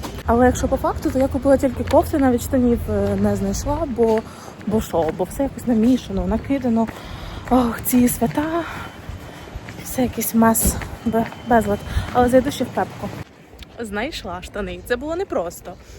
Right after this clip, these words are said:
Але ось якийсь пакуночок, це і Сенсей, і Росман, і Пепко. Закидаю в машину за продуктами. І що? <laughs> І ось половина мого вільного часу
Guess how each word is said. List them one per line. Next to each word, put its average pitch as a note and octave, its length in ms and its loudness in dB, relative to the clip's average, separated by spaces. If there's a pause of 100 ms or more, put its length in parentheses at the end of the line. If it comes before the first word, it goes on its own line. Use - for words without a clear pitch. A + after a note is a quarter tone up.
(180)
Але G#3+ 320 -4 (120)
ось F#3+ 140 -10
якийсь - 360 -14 (100)
пакуночок, A3+ 580 -8 (140)
це F#3+ 300 -6
і G#3+ 80 -10
Сенсей, G3+ 500 -6
і G#3 80 -6
Росман, G3+ 460 -6 (400)
і A#3 60 -6
Пепко. A3 480 -8 (320)
Закидаю D4+ 360 -4
в D4 40 -10
машину F#4 400 -4
за D4 120 -4
продуктами. E4+ 560 -6 (1300)
І F4+ 280 -2 (280)
що? F#3 260 -4 (120)
<laughs> - 580 -4
І D4+ 40 -8
ось E4+ 120 -4
половина E4+ 400 0
мого C#4+ 200 0
вільного C#4 320 0
часу C#4 380 -8